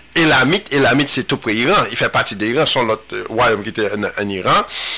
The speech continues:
Et ceux qui habitent de la Mésopotamie, c'est Mésopotamie encore en Irak, la Judée, c'est même zone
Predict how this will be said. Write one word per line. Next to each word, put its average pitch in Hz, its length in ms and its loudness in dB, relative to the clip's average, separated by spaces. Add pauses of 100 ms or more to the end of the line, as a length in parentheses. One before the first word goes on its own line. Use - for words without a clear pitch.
(340)
Et 147 300 4
ceux 196 220 4
qui 190 120 0
habitent 143 260 2
de 143 60 2
la 131 120 4
Mésopotamie, 139 760 0
c'est 123 100 -2
Mésopotamie 127 720 0
encore 147 260 0
en 120 140 2
Irak, 113 560 -2 (380)
la 104 180 0
Judée, 143 560 0
c'est - 160 -4
même 135 340 2
zone 113 340 0